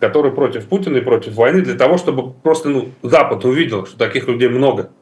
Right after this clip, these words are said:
Потому что когда мы на разных площадках защищаем, э, интересы российских граждан, нам все время задают вопросы: «Ну, а покажите, где вот ваши граждане, с чего вы решили, что у вас много, э, граждан выступает против войны, против Путина?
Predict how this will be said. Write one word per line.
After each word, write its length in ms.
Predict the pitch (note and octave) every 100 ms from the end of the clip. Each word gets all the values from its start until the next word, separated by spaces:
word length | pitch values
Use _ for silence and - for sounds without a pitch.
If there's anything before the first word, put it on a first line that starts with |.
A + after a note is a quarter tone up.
| _ _ _ _ _ -
Потому 180 | B2+
что 120 | C#3 -
когда 360 | C3 B2+ D#3
мы 480 | B2 B2+ D3 A#2+ - _ _ _ _
на 140 | - A#2
разных 320 | F3+ F#3 F3+
площадках 600 | D3 C3 A#2 G#2 - G#2
защищаем, 720 | G#2+ A#2+ - D3 D#3 C#3+ B2+
э, 480 | A2+ A2+ A2 G#2+ G#2+
интересы 440 | G#2+ B2+ C#3 C3+ A#2
российских 460 | A#2 C3+ B2 C3+
граждан, 560 | C#3 G3 F#3+ D#3 A2+ - _ _ -
нам 200 | F#3+ F#3+
все 160 | C#3+
время 220 | D3+ G3+
задают 240 | D#3 D3+ D#3
вопросы: 440 | C#3+ D#3 B2 -
«Ну, 220 | B2 D#3+ -
а 180 | C#3+
покажите, 520 | C#3 C3+ C#3+ F#3 B3 A#2+
где 220 | A#2 F3+
вот 180 | B2+ A2+
ваши 260 | A2+ -
граждане, 380 | A#2+ F3+ F#3 B2+
с 60 | A#2
чего 260 | E3+ F3+
вы 80 | C3
решили, 300 | A#2+ F3+ F3
что 180 | - B2+
у 20 |
вас 200 | A2+ -
много, 540 | C3 C#3+ C#3 A#2 G2 - _ _ _ _ _ -
э, 180 | A#2 A2+
граждан 400 | C3 F#3+ F#3 C3
выступает 500 | A#2+ B2 D#3 D3+ D3+
против 320 | C3+ B2+ A#2+
войны, 320 | B2 D#3 F3+
против 400 | - C3 C3 -
Путина? 380 | C#3 A#2 G2+